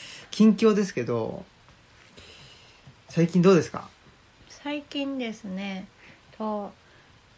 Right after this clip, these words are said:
Speaker 2: これ、あれですよね。あの、十月七日水曜日配信ですよね。
Speaker 1: はい。
Speaker 2: だったら、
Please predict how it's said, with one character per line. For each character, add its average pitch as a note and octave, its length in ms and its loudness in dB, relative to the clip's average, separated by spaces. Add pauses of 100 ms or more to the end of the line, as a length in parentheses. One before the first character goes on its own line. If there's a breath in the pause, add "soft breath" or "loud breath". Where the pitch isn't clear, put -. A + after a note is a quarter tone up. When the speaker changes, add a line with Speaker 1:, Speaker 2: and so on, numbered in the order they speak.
(200)
Speaker 2:
こ C4+ 140 -8
れ、 C#4 400 -6
あ A#3 100 -8
れ A#3+ 140 -8
で B3 140 -10
す - 100 -18
よ F3 80 -12
ね。 G3+ 360 -10 (260)
あ G3+ 120 -10
の、 F#3+ 260 -8 (880)
十 B3 200 -4
月 B3+ 280 -6
七 G3 360 -6
日 G3 280 -6
水 G#3 240 -8
曜 G#3+ 160 -6
日 F#3 100 -8
配 F3 260 -8
信 E3+ 460 -12 (320)
で G3 140 -10
す F#3 160 -16
よ F3 120 -12
ね。 A#3 220 -8
Speaker 1:
は E3+ 140 2
い。 B2+ 80 -6 (880 loud breath)
Speaker 2:
だ C#4+ 60 -14
っ - 80 -18
た G#3 140 -10
ら、 G3+ 420 -6